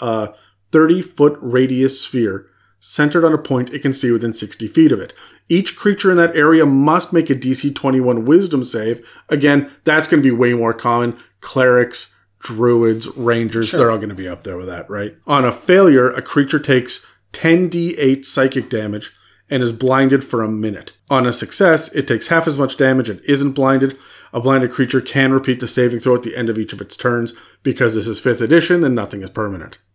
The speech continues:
Speaker 1: But that is a ton of damage and you're blinded. So that's, that's a lot of fun. So one of the ways that I deal with, uh, with recharging powers is I often like to,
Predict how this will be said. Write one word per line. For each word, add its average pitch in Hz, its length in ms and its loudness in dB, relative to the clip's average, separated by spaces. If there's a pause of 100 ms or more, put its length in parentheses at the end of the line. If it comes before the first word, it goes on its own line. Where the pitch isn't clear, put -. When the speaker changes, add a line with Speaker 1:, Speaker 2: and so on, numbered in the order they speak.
Speaker 1:
But 127 360 -2 (320)
that 131 180 2
is 131 160 2
a 127 140 4
ton 139 500 0
of 135 260 0
damage 120 440 0 (160)
and 120 340 -2
you're 117 240 2
blinded. 101 560 -8 (100)
So 113 540 0
that's, 139 480 -2
that's 151 260 0
a 170 60 0
lot 139 160 2
of 123 80 -6
fun. 110 240 -4
So 147 100 2
one 160 160 4
of 202 40 4
the 190 80 6
ways 180 160 6
that 151 80 4
I 143 100 4
deal 123 340 2
with, 120 300 0
uh, 113 240 0
with 107 240 -4
recharging 131 760 0 (280)
powers 131 460 0 (440)
is 123 400 2
I 131 140 0
often 135 340 0
like 147 220 0
to, 110 420 -6